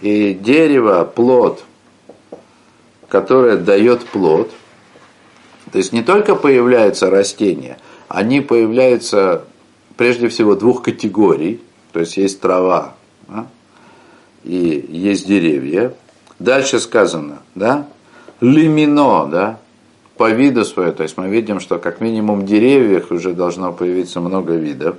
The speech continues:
да. Ашер заробо аля арец, значит, э, дерево, плод, которое даёт плод по виду его,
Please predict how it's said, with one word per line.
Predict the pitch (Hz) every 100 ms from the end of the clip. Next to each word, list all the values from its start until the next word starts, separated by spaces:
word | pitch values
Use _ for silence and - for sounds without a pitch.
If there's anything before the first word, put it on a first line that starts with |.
| -
да. | 85 104 131 131 _ _ _ - - -
Ашер | - 107 - 143 127
заробо | 110 120 123 160 135 117 98 82 101
аля | 101 101 90 85
арец, | 73 87 - - _ _ _ _ _ _ _ _ _ _ _ - _ _ _ _
значит, | - 73 - - _ - _ -
э, | - 57 - - _ _ _ _ _ _ _ _ _ _ _ _ _ _ _ _ _ _ _ _ _ _ _ _ _ _ _ - - _ _ -
дерево, | 82 123 135 110 95
плод, | 82 110 127 110 -
которое | - 82 - 104 104 87 78
даёт | 67 69 87 87 107 92 71 - _
плод | - 95 110 78 -
по | - 95
виду | 92 117 135 101
его, | 90 87 71 69 -